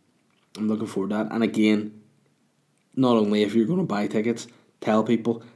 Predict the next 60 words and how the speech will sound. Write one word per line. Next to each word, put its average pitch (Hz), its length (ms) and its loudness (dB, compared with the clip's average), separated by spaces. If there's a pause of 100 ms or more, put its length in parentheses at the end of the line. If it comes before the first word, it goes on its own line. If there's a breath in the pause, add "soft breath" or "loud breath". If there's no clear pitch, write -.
(120)
get 131 140 4
a 123 40 2
squad 101 340 -2
together, 110 320 2
come 113 220 0
to 107 80 0
see 107 180 0
the 104 60 -2
show. 104 360 -2 (240)
You 110 80 -4
know, 107 140 -2
if 107 160 -2
I 117 60 4
could 131 140 0
sell 107 200 2
this, 107 180 -6 (420 loud breath)
this 104 120 2
baby 104 360 4
out, 107 100 4
if 120 80 4
I 131 80 6
could 135 80 2
sell 107 200 4
these 98 180 4
shows, 101 300 2
I 143 40 6
wouldn't 120 300 4
have 107 80 0
to - 60 -8
talk 98 220 -4
about 147 220 4
it 143 60 2
every 151 200 4
week, 151 220 4
and 117 100 2
you 113 80 4
wouldn't 107 160 2
have 98 80 -12
to 98 60 -10
be 101 100 -2
listening 101 300 -6
to 104 60 -4
my 98 260 -8
podcast 117 300 -8
going, 104 260 -4 (440 loud breath)
"Fuck's 147 380 2
sake, 98 420 -2
every 147 320 4
week 107 300 0
he 107 140 2
talks 101 340 -6
about 98 220 -2
his 98 160 -4
fucking 120 600 -2
shows. 110 440 0
What's 139 220 0
he 139 120 4
like, 107 280 0
stupid 123 800 -2
bastard?" 104 580 -4